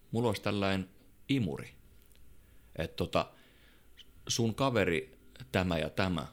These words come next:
antoi sun numeron, että, ei kun niin, se soitti ekaksi mulle. Jotenkin näin se meni, että se soitti mulle ekaksi ja voinko tulla myymään tällaista imuria.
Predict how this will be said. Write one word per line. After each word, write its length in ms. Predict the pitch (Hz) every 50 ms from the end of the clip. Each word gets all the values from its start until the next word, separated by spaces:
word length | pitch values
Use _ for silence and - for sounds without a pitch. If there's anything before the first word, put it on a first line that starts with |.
| - - - - - - -
antoi 280 | - 82 82 78 80 78
sun 200 | - 95 92 95
numeron, 460 | 98 104 92 82 73 - 67 58 64
että, 380 | 73 - - - - - - - - - - - - - - - - - - - - - - - - - - - - - - - _ - - - - - - -
ei 80 | 101 98
kun 100 | 131 139
niin, 160 | 156 127 107
se 160 | - 123 - -
soitti 480 | - 147 165 165 131 - - 87 80
ekaksi 340 | 80 80 78 76 - - -
mulle. 280 | 85 65 62 67 69 - - - - - - - - - - - - - - - - - - - - - - - - - - - - - - - -
Jotenkin 340 | 120 131 180 - - 98 98
näin 140 | 95 95 90
se 80 | 90
meni, 220 | 80 78 80 80 78
että 140 | 76 -
se 40 | -
soitti 360 | - 107 123 131 131 131 107
mulle 320 | 95 85 82 80 78 78 78
ekaksi 300 | 80 - 76 - - 80
ja 80 | 64 - 85
voinko 260 | 87 90 87 82 76
tulla 200 | 85 80 76 76
myymään 400 | 78 80 78 76 71 69 71 71
tällaista 320 | - - - - - - -
imuria. 500 | 82 78 76 69 69 - - - - -